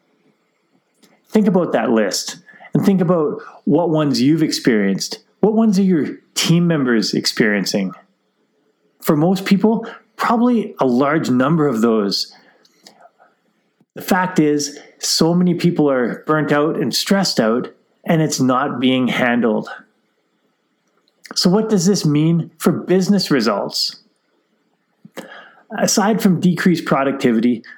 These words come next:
lower job satisfaction, increased absenteeism, massive presenteeism, higher turnover, and lower company profits, the factors contributing to burnout simply, they make work suck.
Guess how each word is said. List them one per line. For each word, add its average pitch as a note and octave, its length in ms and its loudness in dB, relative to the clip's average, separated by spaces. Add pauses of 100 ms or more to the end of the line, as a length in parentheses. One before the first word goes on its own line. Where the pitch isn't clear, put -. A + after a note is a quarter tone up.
(300)
lower F3 320 2
job C#3 360 0
satisfaction, C3 920 0 (100)
increased F3 540 2
absenteeism, C3+ 960 0 (200)
massive C#3+ 520 0
presenteeism, B2 1000 0 (260)
higher F#3 320 0
turnover, C3+ 720 0 (160)
and D3 160 2
lower F3 260 2
company E3 360 0
profits, F3+ 840 -2 (520)
the - 80 0
factors F3+ 560 0
contributing E3 760 0 (460)
to C#3 80 -2
burnout E3+ 460 0
simply, A3 580 0 (180)
they F3+ 120 2
make A3 180 2
work A3 300 -2
suck. - 640 -4